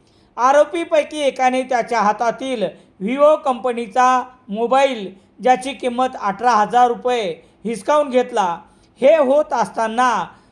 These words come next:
सोबतच्या सहकाऱ्याला दाबून धरत आरोपितापैकी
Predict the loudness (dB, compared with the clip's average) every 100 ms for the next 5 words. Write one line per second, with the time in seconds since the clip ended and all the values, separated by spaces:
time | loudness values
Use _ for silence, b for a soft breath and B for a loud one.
0 | _ 0 2 2 0 2 0 2 -2 0
1 | 0 2 2 2 2 0 0 -4 0 4
2 | 4 2 -6 b b b b 2 2 2
3 | -4 -2 2 2 2 0 0 -10 -8 -10